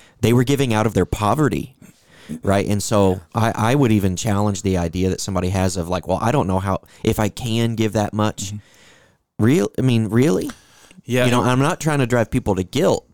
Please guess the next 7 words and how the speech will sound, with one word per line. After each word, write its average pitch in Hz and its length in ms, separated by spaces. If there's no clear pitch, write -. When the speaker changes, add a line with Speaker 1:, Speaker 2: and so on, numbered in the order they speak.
Speaker 1:
but, 98 260
like, 104 180
they 156 160
gave 151 220
out 98 120
of - 140
poverty 110 600